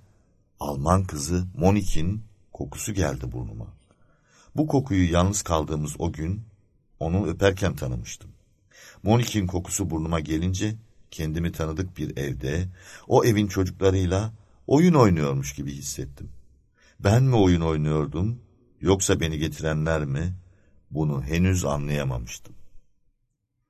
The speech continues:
Askerlerin ayak sesleri de uzaklaşınca burnuma gelen Monik'in kokusuyla biraz oyalandıktan sonra altı yaşındaki kızımı düşünmeye başladım.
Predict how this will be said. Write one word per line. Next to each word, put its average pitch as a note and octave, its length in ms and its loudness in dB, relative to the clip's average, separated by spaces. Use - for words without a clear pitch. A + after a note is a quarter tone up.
Askerlerin D3 580 4
ayak C3 280 6
sesleri G2+ 440 0
de F2+ 80 4
uzaklaşınca D#2 840 -4
burnuma F2 340 0
gelen D#2+ 300 -2
Monik'in F2 480 -2
kokusuyla D#2 580 -8
biraz F2 240 2
oyalandıktan D#2 640 -2
sonra D2+ 580 -4
altı B2 300 4
yaşındaki G#2+ 540 0
kızımı G2+ 360 -2
düşünmeye D2 500 -4
başladım. B1 460 -8